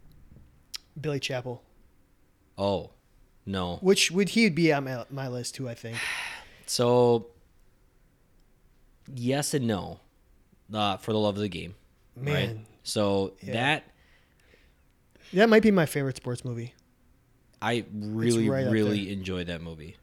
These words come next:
Speaker 2: I
Speaker 1: Yeah.
Speaker 2: think they, they do a phenomenal
Speaker 1: Yeah.
Speaker 2: job, um, representing your veteran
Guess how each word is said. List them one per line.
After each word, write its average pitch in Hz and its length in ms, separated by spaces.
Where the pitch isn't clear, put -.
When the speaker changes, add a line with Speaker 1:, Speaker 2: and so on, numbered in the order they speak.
Speaker 2:
I 95 80
Speaker 1:
Yeah. 95 120
Speaker 2:
think 101 220
they, 98 380
they 98 160
do 101 220
a 98 40
phenomenal 98 580
Speaker 1:
Yeah. 95 40
Speaker 2:
job, 90 540
um, 90 460
representing 90 840
your 87 580
veteran 87 800